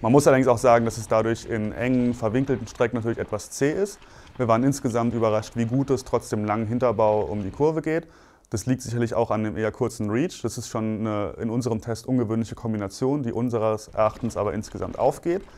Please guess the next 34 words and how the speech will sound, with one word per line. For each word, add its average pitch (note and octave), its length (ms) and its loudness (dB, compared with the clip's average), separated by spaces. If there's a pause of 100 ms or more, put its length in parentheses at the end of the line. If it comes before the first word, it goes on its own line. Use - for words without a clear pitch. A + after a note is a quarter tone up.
(300)
Es B2 120 2
ist - 140 -2
aber A2+ 220 6
sicherlich A2 400 0
nicht A#2 180 -2
das A2+ 100 -4
verwinkeltste G#2 960 0
oder G2 180 2
das F#2+ 140 -6
beste A#2 320 0
Rad G#2+ 160 4
für A2+ 120 -6
verwinkelte G#2+ 460 -4
Strecken A#2+ 460 -2 (380)
und A2 140 0
auch G2+ 100 0
die A2 100 -4
Spritzigkeit - 680 -4
lässt G2+ 200 -4
etwas G2 300 -6
zu F#2+ 120 -6
wünschen A#2 280 -2
übrig. G#2+ 460 -2
Man G#2+ 140 -2
muss A2 140 -2
schon G#2+ 180 -4
wirklich G2+ 280 -4
wissen, A2+ 220 -4
dass G2+ 140 -8
man G2 140 -4
damit G2 320 -2 (200)
Downhill G2 300 -2
ballern F#2 380 -2
will. E2+ 160 -6